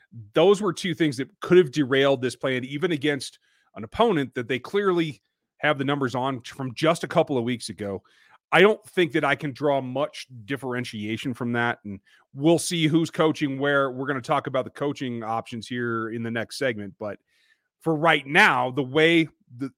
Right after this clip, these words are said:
everything is built, there's, there's not any changes that the Pittsburgh Steelers can make that I think can really help them get through this game. So if the Chiefs are now at full strength, or even if, if Clyde misses and you're back to what you were a couple weeks ago,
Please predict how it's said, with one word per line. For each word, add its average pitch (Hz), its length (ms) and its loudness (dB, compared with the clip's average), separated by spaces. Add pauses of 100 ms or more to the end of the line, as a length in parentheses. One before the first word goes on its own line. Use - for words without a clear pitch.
everything 170 460 4
is 127 120 -2
built, 120 400 -2 (380)
there's, 147 260 -6
there's 139 140 -12
not 190 100 2
any 254 80 0
changes 202 380 -2
that 147 240 -8
the - 80 -16
Pittsburgh 156 340 -2
Steelers 135 340 -6
can 117 160 -10
make 113 220 -6
that 113 140 -6
I 107 80 -6
think 113 240 -10 (180)
can 123 140 -12
really 139 360 -4
help - 380 -8
them 120 200 -6
get 98 220 -14
through 120 220 -10
this 104 220 -10
game. 117 260 -8
So 107 220 -10 (260)
if - 80 -20
the 120 80 -14
Chiefs - 300 -2
are 185 80 4
now 180 180 4
at 117 100 -10
full 185 200 4
strength, 147 500 -2 (300)
or 180 220 2
even 214 280 2
if, 165 160 0
if 156 120 -2
Clyde 175 280 4
misses 131 300 -4
and 113 100 -6
you're 113 80 -2
back 135 260 0
to 135 60 -16
what 127 160 -6
you 131 60 -8
were 127 100 -4
a 117 60 -4
couple 123 180 -6
weeks 143 220 -4
ago, 95 240 -10